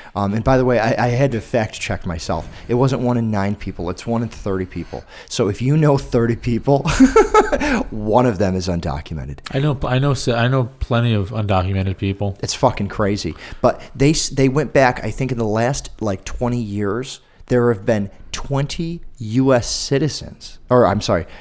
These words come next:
Speaker 1: there's been twenty thousand U S citizens in the last twenty years. So a thousand per year, which means three per day, deported accidentally.
Speaker 2: That's insane.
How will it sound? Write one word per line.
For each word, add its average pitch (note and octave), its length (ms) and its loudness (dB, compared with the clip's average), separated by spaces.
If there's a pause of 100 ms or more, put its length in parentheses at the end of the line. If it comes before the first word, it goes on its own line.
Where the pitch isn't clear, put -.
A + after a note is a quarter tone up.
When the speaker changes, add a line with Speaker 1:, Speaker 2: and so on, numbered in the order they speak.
Speaker 1:
there's A#2+ 180 0
been A2+ 160 0
twenty E3 480 -4
thousand C3 760 2
U G#2 260 -2
S A#2+ 100 -2
citizens A2+ 580 -6 (120)
in G#2 80 -4
the G2 80 -2
last F#2 480 -4
twenty G2+ 300 -6
years. G#2 440 -6 (1600)
So A2+ 240 2
a G2 40 2
thousand C#3 520 4
per D#3 160 2
year, C#3+ 320 0
which G#2+ 240 -4
means G2+ 220 -4
three B2 640 -4
per C#3+ 320 -2
day, A#2+ 460 -2 (600)
deported G#2 760 0 (340)
accidentally. - 800 -6 (580)
Speaker 2:
That's - 240 -4
insane. G2 500 -4